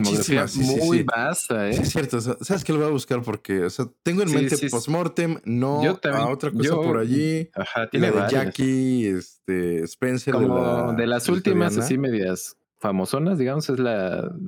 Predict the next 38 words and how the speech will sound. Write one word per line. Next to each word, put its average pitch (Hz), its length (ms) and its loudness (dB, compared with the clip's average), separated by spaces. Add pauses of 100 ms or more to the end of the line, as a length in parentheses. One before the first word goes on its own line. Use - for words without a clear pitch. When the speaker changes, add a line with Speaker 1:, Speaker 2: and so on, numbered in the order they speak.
Speaker 1:
las 98 200 -4
que 117 100 -2
hizo 123 200 -4
con 95 320 -2
Gael 98 240 0
García, 135 380 -2
que 92 100 -6
fue 104 160 -4
la 101 140 0
de 92 100 0
No 110 360 0
y 104 120 0
la 90 200 0
Speaker 2:
Ajá. 87 200 0
Speaker 1:
de 82 340 -4 (220)
Neruda. 113 500 0 (840)
Speaker 2:
Ah, 113 140 -6
mira, 123 220 2
esa 123 180 -4
de 110 60 0
Neruda 104 240 0
no 113 80 -2
la 110 100 -2
conocía, 104 340 -4
ajá. 127 260 -6
Speaker 1:
Ajá, 101 600 -4 (100)
este, - 460 -4 (360)
en 101 320 0
dos 104 160 0
mil 117 180 0
quince 127 340 -2
tuvo 110 340 0
esta 107 360 -2
película 98 480 -2
que, - 160 -4
de 85 480 0
hecho, 95 300 -2
ganó 90 1000 -2